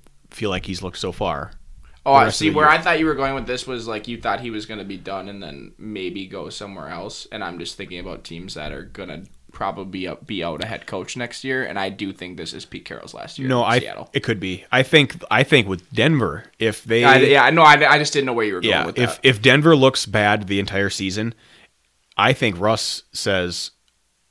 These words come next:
Speaker 1: "We
Speaker 2: No.
Speaker 1: need something else."
Speaker 2: Oh, yeah, head coach-wise.
Speaker 1: I
Speaker 2: Yeah,
Speaker 1: think
Speaker 2: I thought
Speaker 1: Russ
Speaker 2: you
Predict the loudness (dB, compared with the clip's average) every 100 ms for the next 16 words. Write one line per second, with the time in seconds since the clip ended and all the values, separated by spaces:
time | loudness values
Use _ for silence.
0 | _ _ _ _ _ _ _ _ _ _
1 | -4 0 2 2 2 -2 -8 -10 -4 4
2 | 6 6 6 4 4 0 0 0 0 0
3 | -4 0 2 6 6 8 8 8